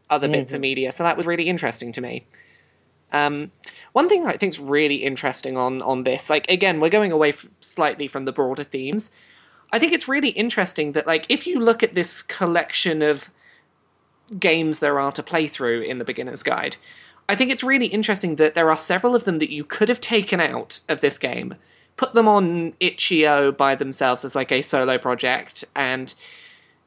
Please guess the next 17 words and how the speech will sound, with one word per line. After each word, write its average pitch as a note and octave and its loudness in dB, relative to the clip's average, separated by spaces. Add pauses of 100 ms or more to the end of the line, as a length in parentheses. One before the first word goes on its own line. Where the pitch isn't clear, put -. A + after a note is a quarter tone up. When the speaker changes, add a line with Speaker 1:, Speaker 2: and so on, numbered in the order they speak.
(400)
Speaker 1:
they'd G3+ 2
have D4 -2
probably C4 0
stood A#3 2
up - 2
fairly A3+ 4
well G3+ 4
critically F#3+ -2
received D#3+ 0
as C#3+ 0
a C#3+ 4
solo C#3 2
release. C#3 0
Like, C#3 2
I D3 2
know, C#3+ 4 (840)
uh, D3+ 2